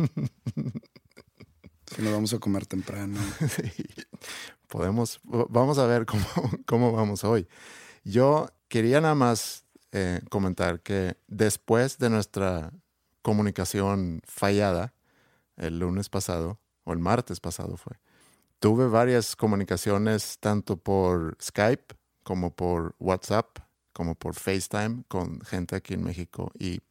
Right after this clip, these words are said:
Speaker 2: ningún problema. Entonces,
Speaker 1: El problema era mío.
Speaker 2: yo creo que pudo haber una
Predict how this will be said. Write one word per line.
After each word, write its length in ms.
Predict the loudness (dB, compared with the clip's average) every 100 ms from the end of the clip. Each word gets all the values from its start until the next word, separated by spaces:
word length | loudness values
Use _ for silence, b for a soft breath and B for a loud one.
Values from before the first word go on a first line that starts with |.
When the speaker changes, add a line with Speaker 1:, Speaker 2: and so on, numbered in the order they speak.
| -20 _ _
Speaker 2:
ningún 520 | -4 -4 -2 -2 -2
problema. 420 | 0 -2 -2 -4
Entonces, 440 | -2 -2 -2 -4 -8 B
Speaker 1:
El 80 | -6
problema 340 | -2 0 0
era 120 | 0
mío. 280 | 0 0 -4 _
Speaker 2:
yo 300 | 0 0 0 _
creo 380 | 2 4 4 2
que 380 | -2 0 2 0 -4
pudo 220 | 0 4
haber 200 | 6 4
una 600 | 4 2 2 0 -2 -10